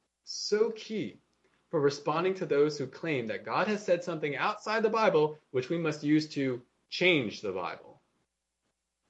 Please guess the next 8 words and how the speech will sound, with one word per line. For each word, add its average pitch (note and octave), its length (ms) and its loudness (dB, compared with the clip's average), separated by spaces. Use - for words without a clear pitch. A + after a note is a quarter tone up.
Paul, D3+ 580 4
God's, G#2+ 320 2
one A#2+ 460 -2
of C3+ 60 0
God's B2+ 220 4
specially C#3+ 400 2
appointed C#3+ 320 2
apostles, C3 480 -2